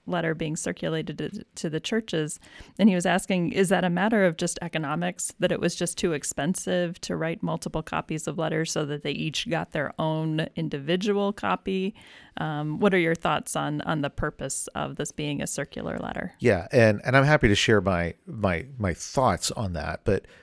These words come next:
Speaker 2: first, let's recognize that question has keen insight, that writing a letter, uh, in the first century, uh, was expensive,
Speaker 1: Mm-hmm.
Speaker 2: and not many people knew how to read, but not everybody had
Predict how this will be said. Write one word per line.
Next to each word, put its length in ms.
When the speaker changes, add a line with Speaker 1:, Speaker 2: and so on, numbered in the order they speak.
Speaker 2:
first, 340
let's 480
recognize 460
that 120
question 320
has 180
keen 260
insight, 520
that 180
writing 340
a 60
letter, 420
uh, 260
in 320
the 80
first 300
century, 580
uh, 420
was 360
expensive, 920
Speaker 1:
Mm-hmm. 200
Speaker 2:
and 480
not 280
many 400
people 300
knew 140
how 120
to 80
read, 320
but 160
not 180
everybody 420
had 300